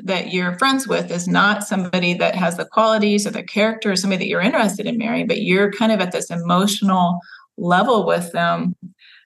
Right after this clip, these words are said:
I would not encourage that to be, um, really, have really close guy friends. I mean, I think you can share on spiritual ish-, you know, spiritual things about the Lord,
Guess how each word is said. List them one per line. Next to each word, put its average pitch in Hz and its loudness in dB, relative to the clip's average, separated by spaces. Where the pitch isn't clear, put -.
I 208 2
would 226 2
not 180 -2
encourage 185 -2
that - -2
to 190 0
be, 175 -2
um, 180 -2
really, 190 2
have 190 -2
really 214 4
close 190 -4
guy 190 2
friends. 175 0
I - 4
mean, 208 4
I 208 4
think 247 2
you 240 0
can 190 2
share 180 0
on 175 0
spiritual 214 0
ish-, - -8
you 226 4
know, 170 0
spiritual 214 2
things 202 4
about 170 -2
the 160 -6
Lord, 214 2